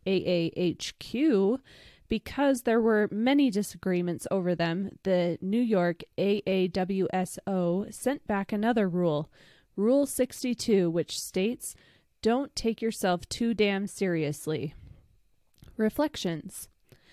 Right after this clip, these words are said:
"When was the last time you really let go and had some fucking fun? Did it feel good or awkward? Why?"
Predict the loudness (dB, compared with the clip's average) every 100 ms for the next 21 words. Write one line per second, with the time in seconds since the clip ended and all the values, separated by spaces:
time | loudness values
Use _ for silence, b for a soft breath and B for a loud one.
0 | b b b 0 2 2 2 4 4 4
1 | 0 -2 0 0 0 -2 2 4 4 2
2 | 2 0 0 -2 0 2 0 -2 -2 -2
3 | -2 -2 -4 -2 -4 -4 -6 -6 -4 -4
4 | -4 -6 -12 -20 b b b b 0 2
5 | 0 0 2 2 2 2 2 0 0 -4
6 | -4 -6 -6 -8 -14 -12 -4 -2 0 -2
7 | -6